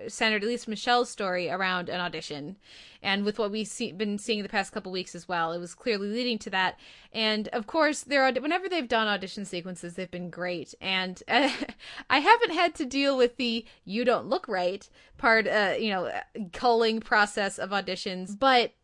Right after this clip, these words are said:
that, uh, that, that notion of, oh, they're, they don't intend to hire anyone. They are required to hold auditions, and that's why they're doing that. That's a very, very real thing that happens all the time. And if you want some, uh, examples of it, look at the Boston Symphony, which has had four violin openings for the past, like,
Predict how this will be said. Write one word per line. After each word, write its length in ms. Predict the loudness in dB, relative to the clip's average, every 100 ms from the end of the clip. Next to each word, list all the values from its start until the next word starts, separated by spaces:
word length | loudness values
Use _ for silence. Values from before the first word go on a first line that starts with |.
| -6
that, 400 | 2 4 4 4
uh, 300 | 4 4 2
that, 540 | 2 2 0 -12 -10 0
that 200 | 2 2
notion 360 | 0 0 0
of, 240 | 2 0 2
oh, 200 | 4 6
they're, 240 | 4 2 -2 -4
they 160 | -2
don't 300 | 2 2 0 -4
intend 400 | -2 0 0 0
to 60 |
hire 300 | 0 0 2
anyone. 600 | 0 -2 -4 -6 -6 -10 -8
They 400 | -4 -2 -2 -4 0
are 120 | 0
required 540 | 0 2 4 4 2 -2
to 100 | -4
hold 160 | -4
auditions, 440 | -4 -6 -8 -10 -8
and 100 | -8
that's 160 | -6
why 80 | -6
they're 140 | -6
doing 240 | -6 -6 -2
that. 160 | 0
That's 300 | 0 -2 -4 -20 -20 -20 -20 _ _ -4
a 100 | -2
very, 680 | -2 0 2 2 2 0 -4
very 760 | -10 -4 -2 -2 -2 -4 -6
real 480 | -8 -4 -2 -2 -4 -4
thing 220 | -8 -6
that 100 | -6
happens 420 | -4 -4 -6 -4 4
all 180 | 4
the 80 | 4
time. 460 | 0 0 2 2 0
And 80 | -4
if 100 | -4
you 120 | -2
want 240 | -2 -2
some, 340 | -4 -2 0 0
uh, 220 | 2 2
examples 420 | 0 -2 -4 -2
of 100 | -2
it, 80 | -2
look 180 | -4 0
at 140 | 0
the 80 | 2
Boston 320 | 2 2 2
Symphony, 360 | -4 -4 -2 -4
which 140 | -4
has 140 | -6 -2
had 240 | 0 0
four 320 | -2 4 6
violin 420 | 8 6 6 4 2
openings 500 | 0 -2 -4 -6 -8
for 120 | -10
the 40 |
past, 380 | 0 2 2 -2
like, 200 | -4 -4